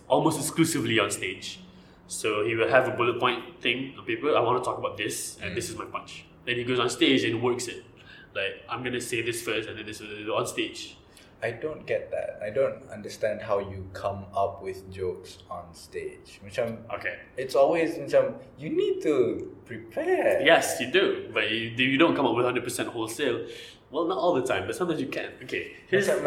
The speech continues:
Speaker 2: macam hari tu, uh, when, uh, oh, <laughs> I forget his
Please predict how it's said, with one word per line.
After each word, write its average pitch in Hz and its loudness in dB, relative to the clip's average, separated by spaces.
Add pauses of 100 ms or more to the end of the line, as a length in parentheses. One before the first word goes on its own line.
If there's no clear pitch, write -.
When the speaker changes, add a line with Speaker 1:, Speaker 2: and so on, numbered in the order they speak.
Speaker 2:
macam 165 6 (100)
hari 156 2
tu, 165 4
uh, 127 6
when, 123 -2 (680)
uh, 107 2 (1000)
oh, 87 -10 (420)
<laughs> - -18
I 92 -14 (120)
forget 92 -14
his 95 -12